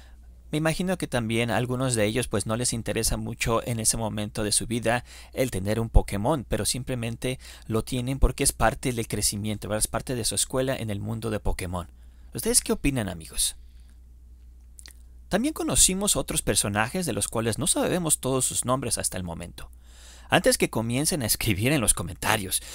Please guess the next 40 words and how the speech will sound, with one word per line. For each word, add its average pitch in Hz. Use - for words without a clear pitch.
de 139
por -
qué 123
no 262
busqué 147
en 143
el 117
internet 107
por 110
los -
nombres, -
les 110
voy 147
a 151
decir 120
esto. -
El 156
motivo 214
que 120
no 147
lo 214
hice 143
es -
porque 135
quiero 139
hacer 131
mis 135
comentarios 104
basándome 240
únicamente 196
en 147
el 131
video 123
que -
acabamos 101
de 87
ver, -
¿verdad? 107
Así -
que, 120